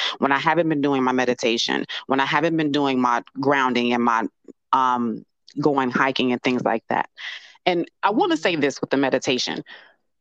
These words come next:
Speaker 1: People think that meditation is just, "Let me sit down on this pillow and cross my legs and hum."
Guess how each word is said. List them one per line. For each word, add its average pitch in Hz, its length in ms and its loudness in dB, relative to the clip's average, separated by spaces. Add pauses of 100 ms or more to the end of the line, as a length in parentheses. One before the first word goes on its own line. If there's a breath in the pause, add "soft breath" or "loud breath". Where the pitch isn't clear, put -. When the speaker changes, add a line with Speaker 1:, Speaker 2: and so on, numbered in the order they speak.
(160)
Speaker 1:
People 359 420 2
think 220 440 -2
that 139 200 0
meditation 196 720 0
is 156 120 0
just, 151 300 -2
"Let 165 140 2
me 202 100 0
sit 190 240 -2
down 165 240 0
on 156 180 0
this 151 160 0
pillow 156 360 0
and 143 100 0
cross 151 280 0
my 147 120 2
legs 139 400 0
and 131 440 2
hum." 139 600 -2